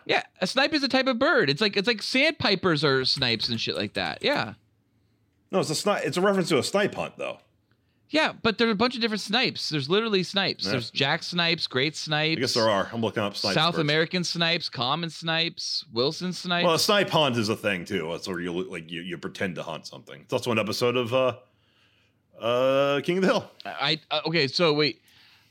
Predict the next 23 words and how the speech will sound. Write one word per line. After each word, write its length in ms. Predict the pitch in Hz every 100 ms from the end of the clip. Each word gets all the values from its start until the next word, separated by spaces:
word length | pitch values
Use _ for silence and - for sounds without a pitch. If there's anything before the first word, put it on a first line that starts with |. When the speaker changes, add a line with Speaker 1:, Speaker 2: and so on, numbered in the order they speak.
| -
Speaker 1:
I 200 | 170 277
doubt 580 | 185 127 160 147 180 185
this 240 | 151 170 160
is 120 | 160
a 80 | 147
reference 540 | 139 139 170 156 - -
to 440 | 175 160 151 147 139
Cheers. 420 | - 165 160 160
Speaker 2:
It's 160 | 165 160
not. 260 | 127 -
Speaker 1:
Um, 60 | 127 131
Speaker 2:
I'm 60 | 139
just, 180 | 143 143
I 80 | 143
just 100 | 147
wanted 200 | 151 139
to 40 |
insert 240 | 120 135
that 60 | 117
Speaker 1:
that, 100 | 107
Speaker 2:
fact. 300 | - 104 87
Speaker 1:
that, 60 | - _ _
that's 240 | 180 190